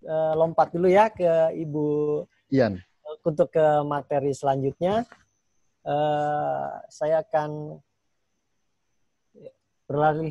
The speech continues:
Speaker 1: ke materi yang terakhir, yaitu strategi adaptasi bisnis melalui marketplace bersama Merchant Community and Engagement Lead Bukalapak, yaitu Ibu Ian Agisti. Kepada Ibu Ian Agisti, kami persilahkan, Bu.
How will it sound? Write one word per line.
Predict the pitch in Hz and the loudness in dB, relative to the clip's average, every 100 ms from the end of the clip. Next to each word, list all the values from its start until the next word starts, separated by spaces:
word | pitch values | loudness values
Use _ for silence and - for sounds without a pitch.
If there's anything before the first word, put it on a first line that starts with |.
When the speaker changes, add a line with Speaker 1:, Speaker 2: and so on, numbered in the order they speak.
| - | -2
Speaker 1:
ke | 156 147 | 0 2
materi | 151 143 160 160 | 0 0 0 0
yang | 156 151 | -2 -4
terakhir, | - 143 143 202 | -4 -4 2 4
yaitu | 226 185 160 147 - 165 156 | 4 2 0 -4 -2 0 -2
strategi | - 165 156 165 151 143 | 0 0 2 0 -2 -2
adaptasi | 156 143 147 - 139 - 143 | -2 0 -2 -2 -4 -2 -6
bisnis | 139 160 139 151 | -6 -8 -8 -6
melalui | 147 143 143 143 | -2 0 0 -2
marketplace | 139 - - 175 226 - | -4 -6 -2 0 0 -4
bersama | 143 139 - 139 135 131 | -10 -8 -2 -2 0 -2
Merchant | 135 139 - 151 139 135 | -2 -6 -6 -6 -4 -4
Community | 156 151 147 147 - 151 | -4 -2 -4 -4 -4 -4
and | 147 | -4
Engagement | 151 143 139 - 147 143 135 _ _ _ | -4 -2 -2 -4 -6 -6 -6 _ _ _
Lead | 147 | -4
Bukalapak, | 151 147 156 139 131 214 226 _ | -2 0 4 4 6 4 2 _
yaitu | - 143 139 - 139 131 127 131 | -4 -2 -2 0 2 2 0 2
Ibu | 165 160 175 | 2 4 4
Ian | 156 147 | 4 2
Agisti. | 139 139 135 208 233 | 0 -2 -2 2 2
Kepada | 254 170 - 151 143 | 0 -2 2 2 2
Ibu | 147 135 151 | 0 0 2
Ian | 151 147 | 2 2
Agisti, | 147 143 143 - 202 214 | -2 -4 -2 2 4 4
kami | - 151 | 4 2
persilahkan, | 143 139 - 135 127 135 123 | 0 -6 0 0 2 0 -2
Bu. | 110 | -6